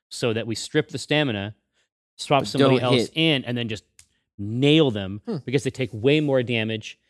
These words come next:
Speaker 1: and
Speaker 2: Interesting.
Speaker 1: they get knocked way, way out in the back. So think about what that means for a boss fight, where this boss needs tons and tons of hits to get rid of stamina. So
Speaker 2: Mm-hmm.
Speaker 1: it's, everybody's coming in, just like in Thornwatch.
Speaker 2: Yeah.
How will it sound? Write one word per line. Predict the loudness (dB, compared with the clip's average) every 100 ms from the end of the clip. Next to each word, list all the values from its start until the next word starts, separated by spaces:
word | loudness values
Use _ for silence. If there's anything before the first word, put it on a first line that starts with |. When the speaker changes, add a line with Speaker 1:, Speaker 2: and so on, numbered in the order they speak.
| _
Speaker 1:
and | -2
Speaker 2:
Interesting. | 0 2 0 0
Speaker 1:
they | 0
get | 2 -2
knocked | 0 -2 -4 -8
way, | -6 0 2
way | 2 0
out |
in | -2
the | 0
back. | 0 0 -12 -14
So | -6
think | -2 0
about | 0
what | 2
that | 0 0
means | -2 -4
for | -6
a | -8
boss | 2 4 4 0
fight, | -8 -8 -8 _ _ _ -20 -10
where | -4
this | -2 -2
boss | 0 6 6 6 0 -12 _ _ _
needs | 0 2 2 -4 -16 _ _
tons | -14 -4 -2 -2 -4
and | -6
tons | -6 -4 -4
of | -4
hits | -6 -8
to | -8
get | -4
rid | -4
of |
stamina. | -4 0 0 0 -6 -14 -16
So | -12
Speaker 2:
Mm-hmm. | -4 -2
Speaker 1:
it's, | -4 0
everybody's | 4 6 6 4 2 0
coming | -2 -2 -2
in, | 0 0 0
just | 0 -2 0
like | 0 0
in | -2 -4 _
Thornwatch. | 0 2 2 -2 -4 -10
Speaker 2:
Yeah. | -2 0 0